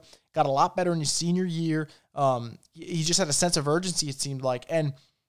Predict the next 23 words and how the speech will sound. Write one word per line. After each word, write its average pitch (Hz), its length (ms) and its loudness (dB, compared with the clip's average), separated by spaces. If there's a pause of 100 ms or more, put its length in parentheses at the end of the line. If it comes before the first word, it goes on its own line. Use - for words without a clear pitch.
(720)
saw 190 240 4
him 208 80 4
at 220 80 2
the 196 80 -2
Senior 202 260 2
Bowl, 196 220 4
which 185 140 0
is 156 100 -4
good. 170 260 0
So 170 80 0
you 156 80 -2
get 160 160 -2
the 156 60 -4
Saints, 170 420 -2
uh, 160 160 2
an 147 140 2
evaluation 156 560 2
there. 151 240 -2 (260)
Saw 175 260 4
him 185 80 2
at 196 100 0
the 202 60 -6
Combine. 156 520 -2